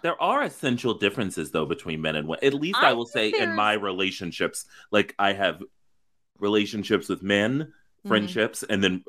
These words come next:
Speaker 1: and I should say I'm talking about friendships, not dating. But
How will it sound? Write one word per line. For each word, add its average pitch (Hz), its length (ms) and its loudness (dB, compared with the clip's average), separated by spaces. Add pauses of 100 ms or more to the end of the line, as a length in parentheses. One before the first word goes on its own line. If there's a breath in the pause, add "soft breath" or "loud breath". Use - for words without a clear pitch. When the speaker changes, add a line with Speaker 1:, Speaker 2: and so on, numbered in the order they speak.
Speaker 1:
and 117 120 0
I 113 120 4
should - 160 -12
say 98 180 0
I'm 95 180 0
talking 95 280 -2
about 78 200 -2
friendships, 80 440 -2
not 80 260 -2
dating. 71 380 -4 (320 loud breath)
But - 240 2